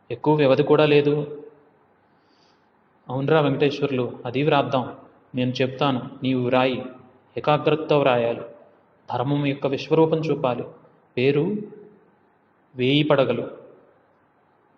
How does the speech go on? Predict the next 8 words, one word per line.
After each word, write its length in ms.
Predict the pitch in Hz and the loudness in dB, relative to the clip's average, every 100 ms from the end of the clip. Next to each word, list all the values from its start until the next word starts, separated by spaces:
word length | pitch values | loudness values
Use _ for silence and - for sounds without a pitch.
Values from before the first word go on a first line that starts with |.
| - | -14
ఇవన్నీ 420 | 117 117 127 165 | -10 -6 -2 0
ముగించి 680 | 165 143 151 156 202 208 208 - - - 123 | 2 0 0 -2 -2 -2 -4 -12 -20 -10 -4
రామాయణంలోకి 600 | 123 139 143 135 131 127 | 0 0 0 0 -2 -2
వెళ్తాను. 400 | 123 117 113 127 - _ _ _ _ _ | -4 -4 -8 -10 -16 _ _ _ _ _
రామాయణం 800 | 123 120 135 143 139 151 190 - - - 131 | -6 -2 2 2 0 -4 -6 -10 -18 -14 -10
అవ్యవధానంగా 720 | 127 143 147 139 156 160 156 | -2 0 2 2 0 2 2
వ్రాసేది 400 | 147 139 143 139 | 4 2 0 -2
కాదు. 320 | 135 123 110 | -2 -2 -4